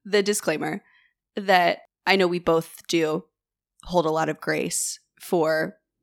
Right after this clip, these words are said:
people who are experiencing a relationship that feels, trust me, if I had had access to the term twin flame, even as early as, like, two, three years ago, I probably would have taken it and ran with it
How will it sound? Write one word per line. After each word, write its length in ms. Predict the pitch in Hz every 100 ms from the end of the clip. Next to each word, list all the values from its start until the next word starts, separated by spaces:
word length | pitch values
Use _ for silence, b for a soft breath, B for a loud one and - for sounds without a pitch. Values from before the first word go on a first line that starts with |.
| -
people 320 | - 175 165
who 440 | 160 - 160 156 - -
are 320 | 160 147 151
experiencing 920 | - - - 143 147 165 160 156 180 214 _ _ _ _ _ _ _ _ _ -
a 80 | 180
relationship 720 | 165 165 - 170 160 160 -
that 200 | 170 -
feels, 320 | - 170 165 -
trust 260 | - 123
me, 260 | 165 - 269 _ _ _ _ _ -
if 140 | 196 -
I 140 | 180
had 140 | 190 226
had 160 | 185
access 420 | - 135 - 170 -
to 100 | -
the 220 | - 262 -
term 280 | - 165 147
twin 280 | - 160 160
flame, 520 | - 151 151 160 202 _ _ _ _ _ _ _ _ _ _ _ _
even 460 | - 185 196 196 202 -
as 200 | - 170
early 320 | - 156 156
as, 160 | 151 156
like, 180 | 160 - -
two, 240 | - 160
three 220 | - 160
years 260 | 143 147 147
ago, 460 | 170 202 220 240 _ _ _ _ _ _ _ _ _ _ _ _ -
I 120 | 175
probably 400 | 165 165 165 160
would 120 | 156
have 80 | 156
taken 240 | - 151
it 80 | 165
and 120 | 156
ran 140 | 147 147
with 140 | 170
it 220 | 214 226